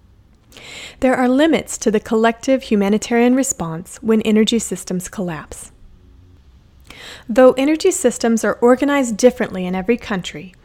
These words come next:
an electricity grid will typically comprise a network of discrete and physically separate pieces of infrastructure key for energy generation,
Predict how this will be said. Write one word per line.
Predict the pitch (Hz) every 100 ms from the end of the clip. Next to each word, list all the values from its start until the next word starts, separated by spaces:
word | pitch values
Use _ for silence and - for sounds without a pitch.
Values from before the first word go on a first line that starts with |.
| - -
an |
electricity | 240 240 254 - 311 349 330
grid | - 226 214
will | 190
typically | 190 - 233 262 302
comprise | 294 269 - 208 190
a | 202
network | 208 233 247 196 180 202
of | 180
discrete | 196 - - 226 269 320 - - -
and | - 196
physically | - 233 233 311 311
separate | 294 - 214 240 -
pieces | - 208 214 208
of | 208
infrastructure | 202 214 - 180 180 -
key | 175 - - 214
for | 180 196 190
energy | 208 214 - 185
generation, | 190 180 175 190 208 254 277